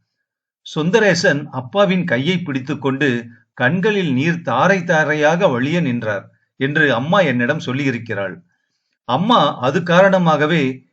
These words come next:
என்னிடம் மூன்று முழு நாட்கள் பேசாமலே இருந்தாள் என்று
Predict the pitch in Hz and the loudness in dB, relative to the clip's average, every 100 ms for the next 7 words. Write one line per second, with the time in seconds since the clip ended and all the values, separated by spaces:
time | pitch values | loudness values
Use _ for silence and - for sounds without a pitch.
0 | _ 139 139 143 165 139 190 - 156 139 | _ -4 -2 0 0 0 -2 -2 -4 -6
1 | 131 170 185 160 170 202 - 127 147 196 | -4 -2 0 0 0 -2 -2 -2 0 2
2 | 180 175 202 160 147 147 139 127 139 151 | 2 2 0 -2 0 4 4 4 -2 -2
3 | 123 123 | -2 -4